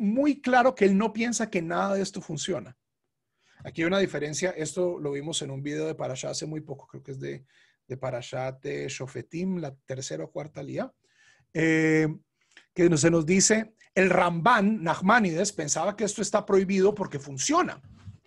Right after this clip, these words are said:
Que yo puedo, en efecto, consultar a los muertos, que los adivinos funcionan, que hay magia.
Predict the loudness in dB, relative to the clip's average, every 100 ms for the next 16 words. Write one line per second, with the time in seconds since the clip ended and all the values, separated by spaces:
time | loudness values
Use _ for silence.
0 | _ -20 -20 -18 -10 -8 -2 -2 -2 -4
1 | -8 -6 -8 -8 -10 -10 -6 -6 -6 -8
2 | 0 2 2 0 -4 -4 -6 -6 -8 -6
3 | -6 -6 -6 -6 -8 -8 -4 0 2 2
4 | -2 -10 -14 -6 -4 -2 0 0 2 0
5 | 0